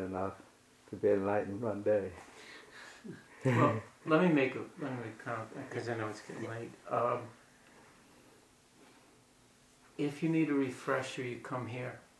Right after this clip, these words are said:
Speaker 2: because these monks will give it away. They, they really will, and they're all excellent.
Speaker 1: And no charge?
Speaker 2: Uh, well, no, no, no, no. I, I, I truly believe there's a donation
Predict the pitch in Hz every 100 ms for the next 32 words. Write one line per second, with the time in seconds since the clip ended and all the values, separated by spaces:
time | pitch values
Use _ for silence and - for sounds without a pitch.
0 | - - - - - - - - - -
1 | 139 143 120 131 123 127 127 127 - 104
2 | 120 117 117 110 113 110 - - _ _
3 | _ - - _ _ _ - - _ _
4 | _ _ _ _ _ - - 131 127 127
5 | 120 123 120 117 117 113 - - 131 120
6 | 120 117 120 127 104 - 117 - - -
7 | - - - - - - - - - -
8 | - 101 95 95 92 - 104 101 117 -
9 | - - - - - - - 147 139 139
10 | 143 - 170 170 233 185 180 147 151 -
11 | 180 202 196 175 160 143 127 165 190 185
12 | - 160 170 180 - 160 160 - 185 160
13 | 143 143 143 139 135 120 - - - -
14 | 147 139 139 131 127 127 131 131 131 -
15 | 147 -